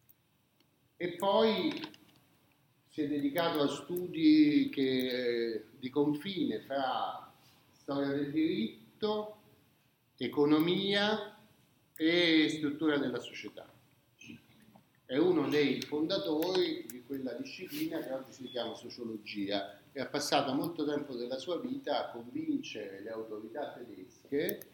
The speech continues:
a aprire dei corsi particolari che affrontassero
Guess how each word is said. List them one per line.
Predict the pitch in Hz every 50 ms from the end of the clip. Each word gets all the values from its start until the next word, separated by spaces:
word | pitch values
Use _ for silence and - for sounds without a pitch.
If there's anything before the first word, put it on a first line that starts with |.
| _ - - - _ _ - -
a | 160 156 170 185 180 151 135 123 120 110 110 110 -
aprire | 151 151 147 156 156 147 147 156 170 185 190 170 143 131
dei | 120 123 123 127 123 117 117
corsi | - 143 135 131 127 120 113 - - - 113 104
particolari | - 107 107 - - 131 120 147 160 147 127 110 101 101 95 95 113 127 127 -
che | - 120 117 120 120 113 117
affrontassero | 113 107 - - 123 120 120 - - 147 143 139 131 - - - 113 101 95 95 95 -